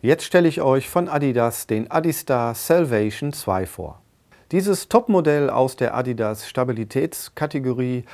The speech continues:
überzeugt durch seine optimale Kombination aus Dämpfung und Stütze und ist daher für alle Läufer geeignet, die in der Abrollbewegung etwas stärker pronieren und mehr über die Fußinnenseite abrollen.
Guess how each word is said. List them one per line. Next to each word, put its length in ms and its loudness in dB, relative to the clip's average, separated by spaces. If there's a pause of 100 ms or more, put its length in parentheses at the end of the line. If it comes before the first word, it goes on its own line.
(260)
überzeugt 720 0
durch 200 -2
seine 300 0
optimale 540 0
Kombination 840 2
aus 300 0
Dämpfung 500 0
und 220 0
Stütze 560 -2 (240)
und 160 -12
ist 180 -8
daher 240 -2
für 180 -6
alle 180 0
Läufer 360 -2
geeignet, 600 -8 (340)
die 160 -8
in 120 -6
der 120 -6
Abrollbewegung 720 -2
etwas 240 -6
stärker 580 2 (240)
pronieren 540 0
und 160 -2
mehr 240 0
über 240 -2
die 140 -6
Fußinnenseite 1080 -2
abrollen. 460 -12